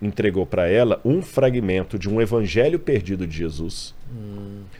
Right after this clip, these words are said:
Speaker 1: onde falava, escrito em copta, onde falava de Maria Madalena como esposa de Cristo.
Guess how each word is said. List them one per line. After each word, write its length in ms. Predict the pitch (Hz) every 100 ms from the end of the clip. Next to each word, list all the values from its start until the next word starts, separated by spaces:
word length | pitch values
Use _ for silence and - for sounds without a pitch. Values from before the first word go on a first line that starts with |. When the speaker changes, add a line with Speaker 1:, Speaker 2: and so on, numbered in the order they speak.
| - - -
Speaker 1:
onde 240 | 110 120
falava, 720 | 123 139 120 90 87 92 120
escrito 460 | - 92 - 98 101
em 60 | 95
copta, 560 | - 85 - 131 165 - - -
onde 180 | 92 95
falava 480 | - 117 95 92 104
de 120 | 104
Maria 520 | 110 107 92 95 104
Madalena 600 | 113 101 98 87 87 101
como 220 | - 98
esposa 460 | 98 - - 113 95
de 100 | -
Cristo. 380 | - 62 -